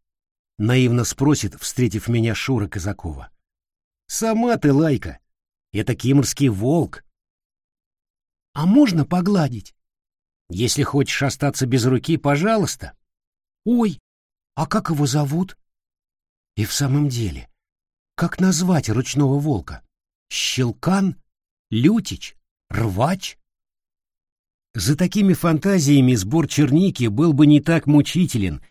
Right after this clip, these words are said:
если бы не комары. Они, сволочи, точно специально собираются со всего леса,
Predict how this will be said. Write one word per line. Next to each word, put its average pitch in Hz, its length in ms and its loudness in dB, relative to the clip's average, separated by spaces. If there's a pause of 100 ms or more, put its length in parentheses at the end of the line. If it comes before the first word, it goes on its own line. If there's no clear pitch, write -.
(180)
если 127 420 0
бы 127 120 4
не 139 100 6
комары. 139 540 0 (580)
Они, 214 260 -2
сволочи, 175 640 -2
точно 185 340 -2
специально 180 640 0
собираются 147 640 0
со 147 140 -2
всего 185 320 -2
леса, 175 500 0